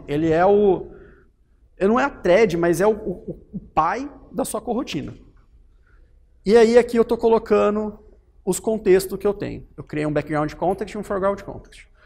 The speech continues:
Coloquei isso aqui, aqui porque eu posso setar na minha mão, se eu, vamos supor, eu não quero, eu quero controlar especificamente em qual, em qual, em qual contexto eu quero executar as coisas.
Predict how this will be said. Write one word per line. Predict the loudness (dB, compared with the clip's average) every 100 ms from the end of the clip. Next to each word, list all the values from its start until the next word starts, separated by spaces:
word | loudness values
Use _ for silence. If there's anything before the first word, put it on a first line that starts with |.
| _
Coloquei | 0 2 4
isso | 4 0
aqui, | -4
aqui | -6 -6 -10
porque | -8 -4
eu | -2
posso | -2 -4
setar | -6 -4 0 0
na | -2
minha | -4
mão, | -2 -4
se | -4
eu, | -6
vamos | -4
supor, | 0
eu | 0 0
não |
quero, | -2 -2
eu | -2
quero | -2 -2 -2
controlar | -4 -4 0 2 2
especificamente | 2 -4 -8 -8 -4 -4 -4 -6
em |
qual, | 0 2 4 2 2 0 0 -2 -8 -16 _ _ _ _ _ -10
em | -10
qual, | -4 2 2 2 0
em | -4 -6
qual | 0 0
contexto | 2 0 6 4 4
eu | 0
quero | 0
executar | 0 -2 0 -2
as | -2
coisas. | -8 -10 -14 -20